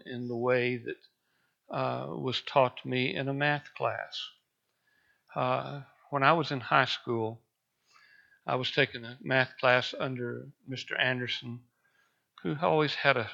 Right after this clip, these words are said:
ruler and whacked the back of your hand when you wasn't doing what you was supposed to do. But,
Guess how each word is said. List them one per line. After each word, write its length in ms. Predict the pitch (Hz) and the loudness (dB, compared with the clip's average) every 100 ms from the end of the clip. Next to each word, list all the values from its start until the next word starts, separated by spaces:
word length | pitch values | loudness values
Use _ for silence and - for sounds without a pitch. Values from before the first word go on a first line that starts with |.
| - | -10
ruler 480 | 127 135 135 131 120 | 0 2 4 2 0
and 200 | 120 120 | -2 2
whacked 360 | 123 131 - | 4 4 2
the 80 | - | -2
back 240 | 120 123 | 2 2
of 120 | - 131 | 0 -6
your 140 | 117 | -4
hand 320 | 127 131 131 | -4 -2 -4
when 140 | 123 123 | -4 -6
you 100 | 120 | -4
wasn't 240 | 123 120 | -6 -4
doing 240 | 127 117 | -4 -4
what 180 | 123 - | -8 -12
you 60 | 127 | -12
was 200 | - - _ _ - - _ | -12 -14 _ _ -20 -20 _
supposed 380 | - 151 135 - | -2 0 0 -2
to 40 | |
do. 240 | 131 131 127 | -2 0 0
But, 200 | 131 | -2